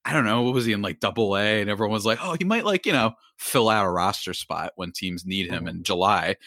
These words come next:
Speaker 1: And all of a sudden he's freaking winning two Cy Youngs. It's like, that happens sometimes where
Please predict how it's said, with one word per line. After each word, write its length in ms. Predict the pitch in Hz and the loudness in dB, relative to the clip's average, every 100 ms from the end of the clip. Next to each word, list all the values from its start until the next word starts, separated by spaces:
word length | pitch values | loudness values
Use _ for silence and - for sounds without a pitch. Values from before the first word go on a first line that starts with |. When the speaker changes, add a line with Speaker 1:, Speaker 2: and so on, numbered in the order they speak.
| - - | -20 -2
Speaker 1:
And 80 | 202 | 4
all 80 | 214 | 6
of 40 | 208 | 6
a 40 | |
sudden 220 | - 220 | 4 4
he's 180 | 202 - _ _ - | 4 0 _ _ -10
freaking 180 | - 185 | -6 2
winning 200 | 190 160 | 2 4
two 140 | 202 | 2
Cy 260 | 180 202 156 | 4 4 6
Youngs. 300 | 170 135 110 | 6 4 0
It's 140 | 120 | -2
like, 160 | 151 131 | 0 2
that 140 | 143 | 2
happens 400 | 131 139 - 117 | 2 -2 -2 -6
sometimes 440 | - 90 95 90 120 | -6 -6 -4 -6 -8
where 340 | 175 95 90 | -8 -8 -8